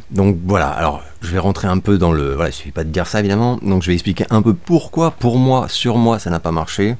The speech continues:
À commencer par le casting. Je ne connaissais pas, enfin je ne connaissais pas, euh, non,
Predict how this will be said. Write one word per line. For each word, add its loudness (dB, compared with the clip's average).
À 0
commencer 2
par -2
le 2
casting. -2
Je 2
ne 6
connaissais 2
pas, 0
enfin -4
je 0
ne -6
connaissais -10
pas, -8
euh, 0
non, 2